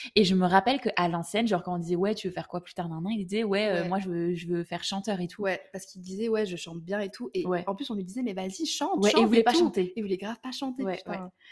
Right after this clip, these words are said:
Speaker 1: Et M D R, mais alors là, vous êtes, vous allez être choqués. Déjà, il a combien ? Attendez,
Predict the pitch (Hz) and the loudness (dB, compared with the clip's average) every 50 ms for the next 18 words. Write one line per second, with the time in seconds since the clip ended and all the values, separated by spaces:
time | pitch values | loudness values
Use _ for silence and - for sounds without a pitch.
0 | - - - _ _ _ _ _ _ 220 202 - - - - 240 240 226 220 196 | -20 -20 -20 _ _ _ _ _ _ 2 2 2 0 -6 -2 -2 0 0 0 0
1 | 180 175 170 160 165 175 165 165 165 165 170 170 170 175 180 175 175 170 165 - | 0 -2 -2 -4 -6 -6 -6 -6 -4 -4 -4 -4 -4 -4 -4 -4 -4 -6 -8 -10
2 | - - - 160 160 151 160 160 160 - - - 214 202 - - 185 190 - _ | -12 -14 -14 -12 -10 -8 -10 -10 -10 -8 -6 -4 -4 -6 -4 -4 -4 -6 -6 _
3 | _ _ _ _ _ _ _ - 196 196 196 226 - - 190 175 170 - 214 202 | _ _ _ _ _ _ _ -2 -2 0 0 0 0 0 -4 -4 -4 -4 -6 -4
4 | 208 220 - - 180 - 170 160 - | -4 -4 -6 -6 -10 -10 -10 -12 -14